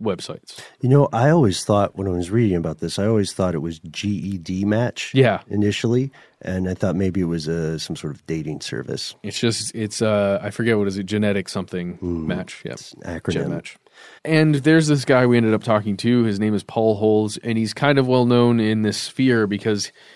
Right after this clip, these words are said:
Speaker 1: he and several other people were the guys who actually, I guess they caught, they caught the Golden State Killer because they discovered through forensic genealogy that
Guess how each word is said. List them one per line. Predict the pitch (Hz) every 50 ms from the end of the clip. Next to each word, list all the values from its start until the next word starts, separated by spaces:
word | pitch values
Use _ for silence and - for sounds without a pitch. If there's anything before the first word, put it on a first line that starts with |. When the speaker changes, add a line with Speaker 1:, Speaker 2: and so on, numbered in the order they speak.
| _ _
Speaker 1:
he | - - 190 196 190 185 175
and | 156 143 135 131 123 117
several | - 143 135 127 131 127 123
other | 117 117 110
people | 104 - 117 110 101 - 101 98 101 -
were | - 113 117 135 156 165 160
the | 143 139
guys | 117 123 113 110 107 104 95 -
who | - - 117 113 110 -
actually, | - 110 117 113 - - 110 104 104 101 101 95 - _ _ _ _ _ _ _ _ _ _ _ _ _ _ _ _ _ _ _ _ - - - _ _ _ - - -
I | 139
guess | 123 147 143 131 -
they | - 135 127 117 110 113 - _ _ _
caught, | - - - 180 208 156 - - _ _ -
they | 139 151 165
caught | 165 - 190 247 240
the | 131
Golden | 117 104 107 98 98 98
State | - - 104 92
Killer | - - 101 107 127 127
because | 123 117 - 131 123 117
they | 127 139
discovered | 143 135 123 - - 143 143 123 123 117 113 104 - - - _ _ _
through | - - 151 175
forensic | 160 - 139 131 127 117 117 110 104
genealogy | 107 110 107 107 104 101 98 101 101 92 104 101 98
that | 98 101 98 98 98